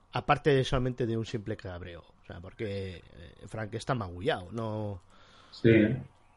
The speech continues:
Speaker 2: Ujú, sí, estoy de acuerdo. Y ya en este caso vemos que, bueno, que decide ir a casa de sus, de sus padres, a ver a su madre y a su, a su padrastro, que es como su, su padrastro.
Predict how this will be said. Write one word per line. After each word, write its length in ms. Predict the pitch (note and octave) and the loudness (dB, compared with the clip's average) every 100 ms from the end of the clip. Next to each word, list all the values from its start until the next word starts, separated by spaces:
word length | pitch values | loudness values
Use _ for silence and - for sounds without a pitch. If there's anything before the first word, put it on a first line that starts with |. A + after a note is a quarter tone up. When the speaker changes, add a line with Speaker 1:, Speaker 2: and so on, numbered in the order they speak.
| - _ _ _ _ _ _ _ - - _ _ _ _ - _ _ - | -20 _ _ _ _ _ _ _ -20 -20 _ _ _ _ -20 _ _ 10
Speaker 2:
Ujú, 360 | C#3+ C#3+ F#3 - | 12 12 12 10
sí, 80 | |
estoy 220 | D3+ - D3+ | 10 12 12
de 60 | |
acuerdo. 520 | C3+ C#3 C#3+ - - - | 12 12 12 12 10 8
Y 180 | A#2+ B2 | 12 12
ya 560 | C3 C3+ C#3 C#3 C#3 - - - - | 12 12 12 12 10 2 -6 -10 0
en 80 | - | 6
este 160 | C3+ D3 | 8 12
caso 600 | C#3+ - E3 D#3+ - - | 12 12 12 12 10 6
vemos 420 | C#3+ C#3 D3+ F3 | 10 12 12 12
que, 80 | - | 12
bueno, 280 | D3 C#3+ F#3+ | 12 12 12
que 80 | D3 | 12
decide 200 | - C3 | 12 12
ir 40 | |
a 60 | B2+ | 12
casa 200 | A#2+ - | 12 10
de 80 | A#2 | 10
sus, 640 | B2 A#2 A2+ G#2+ - - - | 10 10 10 8 4 -2 -2
de 220 | A#2+ - | 0 2
sus 180 | - - | 0 4
padres, 560 | - C#3+ E3+ A#3+ B3 - C3 | 12 12 12 12 8 2 2
a 60 | A#2+ | 6
ver 120 | A2+ | 8
a 40 | |
su 120 | A2+ | 8
madre 320 | A2 G#2+ G#2 G#2 | 8 8 8 10
y 20 | |
a 100 | G#2 | 8
su, 600 | - A2 G2 - - - - - A2 | 6 6 6 4 2 -4 -10 -2 2
a 60 | |
su 260 | A#2 A2+ G2 | 8 8 12
padrastro, 560 | A2+ B2 D3 - F#3+ - | 12 12 12 12 10 10
que 100 | F#2+ | 6
es 100 | - | 4
como 260 | F#2+ F#2+ - | 8 8 8
su, 220 | - - | 4 2
su 140 | - | 4
padrastro. 500 | F#2+ F#2+ B2+ - D3+ | 8 10 10 6 0